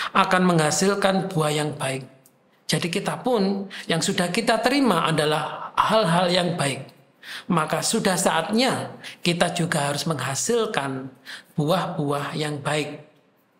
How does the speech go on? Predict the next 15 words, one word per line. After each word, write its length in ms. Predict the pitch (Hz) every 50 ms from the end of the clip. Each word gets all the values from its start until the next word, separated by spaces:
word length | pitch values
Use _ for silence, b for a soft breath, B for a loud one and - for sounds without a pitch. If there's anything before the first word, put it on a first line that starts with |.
| _
Kita 560 | - - - - - - 160 165 - 180 180 180
tidak 320 | 175 170 165 143 - -
boleh 240 | 160 156 165 170 139
hanya 320 | 143 147 156 156 156 143
duduk 320 | 165 151 - 170 185 - -
diam, 480 | - 156 156 185 208 208 180 160 -
tenang 320 | - 151 151 165 170 175 175
saja 320 | 170 175 165 156 - 170
di 160 | 156 - 156
rumah. 560 | 147 139 135 139 147 147 139 - - - - - B B B B B B B
Mari 240 | - 208 220 247 247
kita 240 | - 220 190 - 175
bergerak, 800 | - 170 160 - - 151 123 139 139 135 - - - - - B B B B
menjala 480 | - 180 180 170 170 160 147 147 151 151
jiwa-jiwa. 960 | 147 - - 165 143 151 143 143 143 - - 143 131 131 123 107 - - -